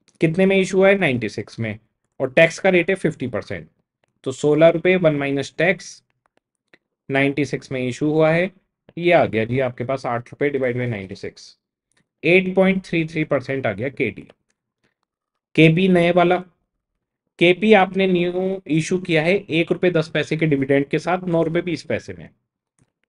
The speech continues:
एक रुपये दस पैसे का डिविडेंड नौ रुपये बीस पैसे पर इशू किया है, multiply by one hundred, one point one divide by nine point two, इलेवन पॉइंट नाइन सिक्स परसेंट। ठीक है जी। कह रहे हैं cost of new debt निकालो, निकाल दीजिए,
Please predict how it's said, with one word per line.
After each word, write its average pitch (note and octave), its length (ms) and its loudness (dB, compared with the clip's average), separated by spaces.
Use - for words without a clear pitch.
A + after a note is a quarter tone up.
एक D#3 260 2
रुपये D3+ 180 0
दस D3 180 -2
पैसे C#3 300 -4
का C3+ 100 -2
डिविडेंड B2 520 -6
नौ C#3+ 180 -4
रुपये C#3 200 -4
बीस B2 200 -6
पैसे A#2 280 -8
पर A2 160 -8
इशू G#2 260 -10
किया B2+ 220 -6
है, E3 220 -8
multiply C#3 440 0
by G#2 160 -2
one F#2+ 140 -6
hundred, B2 340 -6
one B2 200 -6
point C3 260 -6
one D3 200 -4
divide B2 280 -4
by C#3 160 -4
nine B2+ 360 -6
point C3+ 240 -6
two, G2 100 -10
इलेवन D3+ 400 4
पॉइंट B2+ 280 -4
नाइन A#2+ 220 -6
सिक्स - 260 -14
परसेंट। - 480 -18
ठीक A2 240 -4
है F2 60 -10
जी। - 160 -20
कह D#3+ 120 8
रहे F3+ 120 8
हैं G#3 220 4
cost F#3 260 4
of G3 180 0
new E3+ 240 4
debt C#3+ 240 4
निकालो, F3 320 2
निकाल C3 320 2
दीजिए, D3 300 -6